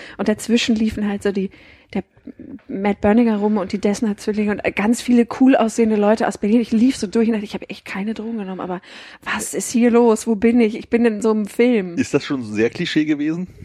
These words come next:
Speaker 1: Mhm.
Speaker 2: Also das klingt so,
Speaker 1: Ja,
Speaker 2: das, es
Speaker 1: natürlich.
Speaker 2: klingt
Speaker 1: Es
Speaker 2: halt
Speaker 1: war
Speaker 2: einfach
Speaker 1: wie
Speaker 2: so, wie du
Speaker 1: im
Speaker 2: denkst
Speaker 1: Film.
Speaker 2: so, „Nee, <laughs> eigentlich lieber nicht.“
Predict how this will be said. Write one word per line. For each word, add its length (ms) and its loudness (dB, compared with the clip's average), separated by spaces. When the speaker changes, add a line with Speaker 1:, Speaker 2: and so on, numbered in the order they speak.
Speaker 1:
Mhm. 80 -2
Speaker 2:
Also 140 2
das 120 -8
klingt 180 -10
so, 80 0
Speaker 1:
Ja, 100 4
Speaker 2:
das, 160 2
es 100 -2
Speaker 1:
natürlich. 220 6
Speaker 2:
klingt 160 2
Speaker 1:
Es 60 -2
Speaker 2:
halt 80 6
Speaker 1:
war 80 4
Speaker 2:
einfach 160 4
Speaker 1:
wie 20 6
Speaker 2:
so, 140 6
wie 40 -2
du 80 0
Speaker 1:
im 60 4
Speaker 2:
denkst 180 2
Speaker 1:
Film. 300 2
Speaker 2:
so, 60 -20
„Nee, 500 -10
<laughs> 160 2
eigentlich 320 0
lieber 320 0
nicht.“ 360 -2